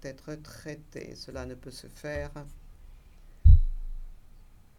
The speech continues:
au sein des organisations traditionnelles de pêche. Je vais maintenant parler d'une de ces organisations de pêche.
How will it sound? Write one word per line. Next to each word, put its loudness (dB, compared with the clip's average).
au -14
sein -16
des -12
organisations -12
traditionnelles -12
de -14
pêche. -14
Je -16
vais -12
maintenant -12
parler -12
d'une -12
de -16
ces -16
organisations -16
de -16
pêche. -12